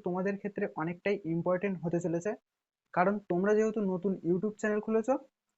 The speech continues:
তোমাদের কিন্তু এই কথাগুলো অবশ্যই জেনে রাখা উচিত।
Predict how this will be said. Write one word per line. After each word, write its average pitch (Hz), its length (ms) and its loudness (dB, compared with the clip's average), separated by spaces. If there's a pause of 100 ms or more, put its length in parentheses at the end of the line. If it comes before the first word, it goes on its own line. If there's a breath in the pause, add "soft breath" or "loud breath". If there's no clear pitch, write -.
(160)
তোমাদের 185 360 2
কিন্তু 208 220 -2 (180)
এই 190 160 4
কথাগুলো 202 340 0 (100)
অবশ্যই 185 400 -2
জেনে 170 220 0
রাখা 175 240 0
উচিত। 139 180 -4